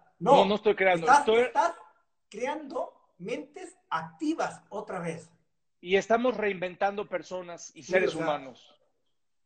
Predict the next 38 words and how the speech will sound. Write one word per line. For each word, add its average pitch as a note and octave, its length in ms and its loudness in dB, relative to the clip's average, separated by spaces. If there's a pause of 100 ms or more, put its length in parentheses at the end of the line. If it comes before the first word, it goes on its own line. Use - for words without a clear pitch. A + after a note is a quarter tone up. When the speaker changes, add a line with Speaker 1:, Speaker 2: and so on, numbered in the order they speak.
(600)
Speaker 1:
para D3+ 240 -2
presidente. C#3+ 600 -12 (500)
Speaker 2:
No, A#3 260 8
no, A3 140 -2
no, G#3 160 -10
no, G3 160 -10
no, F#3 120 -8
no, A3 60 8 (260)
no, - 220 8
no, - 220 2 (120)
no. - 100 -8 (420)
A F3+ 160 6
mí A#3+ 160 0
déjame A3 420 -4
en F3 100 -20
paz, F3 300 -10
¿eh? G#3 240 -14 (140)
<laughs> - 120 -20
A B3 360 -8
mí G#3+ 100 -2 (100)
no. G3+ 180 -4 (840)
A G3 160 0
mí A3 180 -8
no, G#3+ 260 -12
Speaker 1:
No, B3+ 200 0
Speaker 2:
no, B3+ 60 -2
Speaker 1:
la A#3 80 4
Speaker 2:
no, - 60 -2
Speaker 1:
verdad, - 160 0
Speaker 2:
no. - 80 -16
Speaker 1:
está A#3+ 280 -10
muy D#4 160 -10
padre B3 300 -4
todo B3 200 -8
el B3 60 -10
modelo. G#3 460 -8
Estás G#3+ 220 -8
cambiando. A#3+ 580 -16